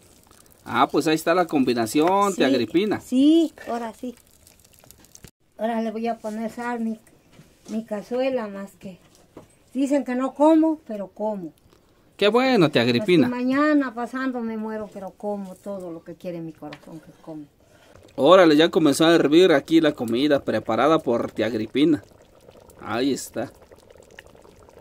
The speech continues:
Speaker 1: Por aquí anda tío Tino apurado. Ahora ya está atizando aquí para lo del comal. Pues los tíos van a hacer las calientitas. Ya tía Agripina se fue de aquel lado. Cambió de metate ahora porque tiene dos la tía.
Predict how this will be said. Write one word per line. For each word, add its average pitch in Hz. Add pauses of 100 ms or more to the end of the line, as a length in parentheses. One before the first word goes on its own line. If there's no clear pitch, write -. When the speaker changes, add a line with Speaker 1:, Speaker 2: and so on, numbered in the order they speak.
(640)
Speaker 1:
Por 113
aquí 107
anda 156
tío 117
Tino 151
apurado. 131
Ahora 143
ya 135
está 147 (120)
atizando 135
aquí 131
para 127
lo 107
del 107
comal. 120 (840)
Pues 120
los 117
tíos 185
van 180
a 160
hacer 165
las 160
calientitas. 113 (960)
Ya 131
tía 131
Agripina 131
se 127
fue 127
de 131
aquel 123
lado. 139
Cambió 131
de 180
metate 135
ahora 170
porque 143
tiene 156
dos 151
la 113
tía. 175